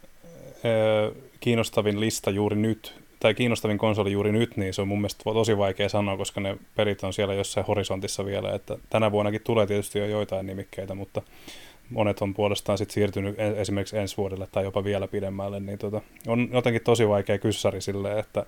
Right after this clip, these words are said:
ää, tä-, tällä hetkellä kiinnostavin, niin jos nyt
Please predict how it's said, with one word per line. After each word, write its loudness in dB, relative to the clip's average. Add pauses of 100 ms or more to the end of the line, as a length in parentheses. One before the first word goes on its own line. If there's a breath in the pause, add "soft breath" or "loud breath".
(880 loud breath)
ää, -2
tä-, 0
tällä 10
hetkellä 0
kiinnostavin, -2
niin -6
jos -2
nyt -2